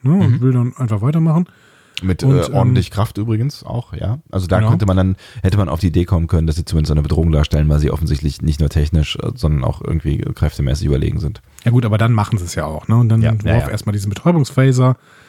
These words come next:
Speaker 1: und, äh, den hält der einfach aus, <laughs> bleibt einfach stehen, ne?
Speaker 2: Ja.
Speaker 1: Ja, und dann stellt er den Phaser auf tödlich, ähm, weil Picard sagt, „Ja gut, jetzt auch keine, keine Scheu mehr.“ Ähm, und der tödliche Phaser zeigt Wirkung und der, der Borg, äh, fällt eben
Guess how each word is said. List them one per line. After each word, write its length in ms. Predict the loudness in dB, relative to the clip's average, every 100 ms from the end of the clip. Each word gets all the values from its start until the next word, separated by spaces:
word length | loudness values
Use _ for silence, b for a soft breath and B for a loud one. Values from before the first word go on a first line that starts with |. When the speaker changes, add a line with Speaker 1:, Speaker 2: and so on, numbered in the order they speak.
| B B
Speaker 1:
und, 280 | -4 -2 -2
äh, 280 | 0 2 0
den 320 | -2 0 2
hält 260 | 2 2 2
der 120 | 0
einfach 280 | -2 -6 -6
aus, 340 | -2 -2 0
<laughs> 220 | -2 -2
bleibt 240 | -2 -2 -2
einfach 240 | -6 -4
stehen, 340 | -4 0 0 -2 -2
ne? 100 | -2
Speaker 2:
Ja. 160 | 0 -4 B B B B B
Speaker 1:
Ja, 100 | 2
und 100 | 4
dann 140 | 2
stellt 260 | 2 2 4
er 80 | 4
den 140 | 4
Phaser 280 | 2 2 2
auf 100 | 0
tödlich, 480 | 0 2 2 0 -4 _ _ -2
ähm, 460 | 2 4 4 0 -2
weil 140 | -2 0
Picard 380 | 0 2 2
sagt, 300 | 2 0 0
„Ja 100 | -2
gut, 280 | -2 -2 -4 -10
jetzt 200 | -8 -8
auch 200 | -8 -8
keine, 420 | -4 0 0 0 -2
keine 200 | -2 0
Scheu 240 | 0 2
mehr.“ 240 | 4 2 2 B B B B B B B -2
Ähm, 300 | 2 2 0 -4 -2
und 380 | 0 0 -2
der 140 | 0 2
tödliche 340 | 2 0 0
Phaser 280 | 2 2 2
zeigt 240 | 0 0
Wirkung 360 | 2 2 2 2
und 120 | 0
der, 200 | 2 2 0
der 280 | -2 -2
Borg, 640 | -2 -8 -6 0 0 -2 -8
äh, 280 | -2 0 0
fällt 340 | -2 -2 -2
eben 360 | -2 -2 -4